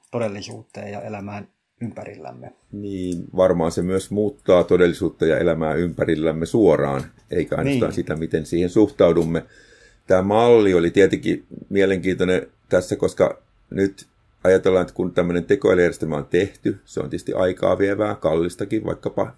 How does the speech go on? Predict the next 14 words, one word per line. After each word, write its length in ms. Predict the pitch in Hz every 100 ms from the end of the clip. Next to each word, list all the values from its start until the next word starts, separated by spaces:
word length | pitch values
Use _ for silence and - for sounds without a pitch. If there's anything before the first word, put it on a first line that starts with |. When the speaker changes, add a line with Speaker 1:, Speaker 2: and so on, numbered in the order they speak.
| _ -
Speaker 2:
tämmöinen 460 | 87 90 90 90 -
kuskiton 580 | 90 - 98 95 87 87
auto 440 | 87 85 - - _ - - - - _
esimerkiksi, 720 | - 85 85 82 - 87 - - _ _ _ _ _ -
niin 240 | - 95 90
sittenhän 400 | 101 - - 87
sitä 280 | 92 95 - _
koitetaan 420 | - 95 95 95
varmaan 280 | 92 92 90
käyttää 480 | 98 95 87 - 71
jotenkin. 560 | 73 65 69 71 67
Ja, 200 | 73 69 - _ _ _
ja 240 | - 78 71
tota, 560 | 71 69 71 71 69